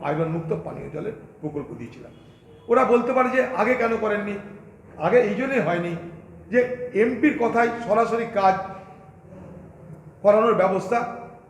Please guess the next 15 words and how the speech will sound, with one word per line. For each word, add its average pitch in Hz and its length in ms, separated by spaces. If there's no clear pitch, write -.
এর 202 140
আগে 202 260
ছিল 190 220
না। 165 160
এর 196 140
আগে 226 140
কী 226 200
ছিল? 233 140
এমপি 254 600
ডিস্ট্রিক্টকে 247 420
বলবে, 233 360
ডিস্ট্রিক্ট 294 400
তার 269 220
ইচ্ছা 220 280
অনুযায়ী 202 340